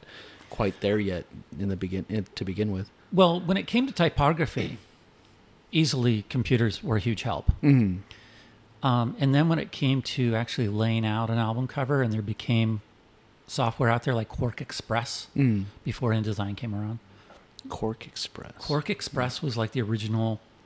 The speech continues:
Speaker 2: elite page layout program.
Speaker 1: Mm-hmm.
Speaker 2: And we could do the design now and have control over it in the studio, and then we would send it out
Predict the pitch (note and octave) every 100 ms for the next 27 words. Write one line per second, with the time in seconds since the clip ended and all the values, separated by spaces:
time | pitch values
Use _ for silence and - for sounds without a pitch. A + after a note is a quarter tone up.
0 | _ - A#2 A2 A2+ - - - _ -
1 | _ - C3 G#2+ A2 G#2 A2+ B2 G#2+ F#2+
2 | - D3+ C#3+ A2+ G2 - - - - -
3 | - - - - - C3 B2 A#2 D3+ -
4 | C#3 C#3+ G3 E3+ B2+ A#2+ B2+ C#3 D#3 B2+
5 | G#2 G#2 G2+ A#2 B2 G#2+ C3 C3 B2+ G#2+
6 | G#2 - - - A2+ A2 G#2 G#2 - C#3+
7 | F3 G2+ G2+ A2 - - - - - -
8 | - - _ B2+ B2 B2 A#2+ A#2 A#2 -
9 | - B2 A#2 A2 A2 A2+